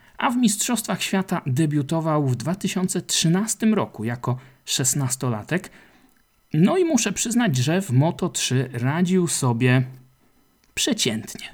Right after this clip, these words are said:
Dopiero w swoim trzecim sezonie wywalczył pierwsze podium, w czwartym pierwszą wygraną i dopiero też wtedy dosyć regularnie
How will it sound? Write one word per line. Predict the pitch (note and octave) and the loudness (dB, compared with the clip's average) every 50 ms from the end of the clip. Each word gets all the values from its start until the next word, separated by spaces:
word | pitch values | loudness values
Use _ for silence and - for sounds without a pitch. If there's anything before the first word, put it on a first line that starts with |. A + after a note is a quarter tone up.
| - - - - - - - - - - - - - - - _ _ - | -20 -20 -20 -20 -20 -20 -20 -20 -20 -20 -20 -20 -20 -20 -20 _ _ -6
Dopiero | B2 B2 - E3+ E3 E3+ D#3+ D3 - - | -4 -2 0 0 2 2 0 -2 -4 -8
w | - - - | -8 -6 -4
swoim | - - - C#3+ D3 C#3 C3+ B2+ | -4 -2 -2 -2 0 2 0 0
trzecim | B2+ - - - G3 G3 G3 - A2 A2+ | 0 -2 0 0 0 0 0 -2 -2 -2
sezonie | A2 - B2+ A2+ A#2 B2 A#2+ A#2+ A#2+ A#2 B2 - - - _ _ _ _ - | -2 -2 -2 -2 0 2 2 2 2 0 -2 -8 -16 -20 _ _ _ _ -4
wywalczył | A#2+ B2+ A#2 B2 A#2+ A2+ G#2+ - - A#2+ A2+ A2 A#2 - - _ _ _ - - | -2 0 0 0 -2 -4 -4 -4 -4 -4 -4 -4 -6 -10 -16 _ _ _ -6 -2
pierwsze | - B2+ B2+ - - C3+ B2+ | -2 -2 0 0 -2 -4 -2
podium, | - B2+ G#2+ G#2+ A2 A#2 C3 D#3+ F3 - - | -2 -4 -4 -2 -2 -2 -2 -4 -6 -8 -12
w | - - | -10 -10
czwartym | - - - D#3 D#3 D#3 B2+ B2 - - G#2+ - - - - | -6 -2 0 0 0 0 -2 -4 -6 -6 -4 -6 -6 -8 -4
pierwszą | - C#3 C3 B2+ - C#3 B2 A#2+ | -2 -2 -2 -2 0 0 0 0
wygraną | A2+ A#2+ A2+ B2 B2 C#3 F3 G3+ G#3 G3+ | 0 0 0 0 2 2 4 4 4 4
i | F3 D3+ | 4 2
dopiero | C#3+ C3+ - E3 E3+ F3+ E3+ | 0 0 0 -2 -2 -2 -2
też | E3+ - D3 C#3+ - | -2 -2 -4 -4 -4
wtedy | - - - - C#3 C#3 C#3 C#3 C#3+ C3+ C#3 - - - - | -6 -8 -6 -2 -2 0 0 0 -2 -4 -6 -12 -12 -8 -6
dosyć | A#2 - - - - B2+ - - | -4 -4 -4 -4 -4 -4 -4 -2
regularnie | C3 C3 A#2+ B2 B2+ B2+ B2+ C3 B2 B2 C3 A#2 | 0 0 2 2 4 4 4 4 4 2 2 0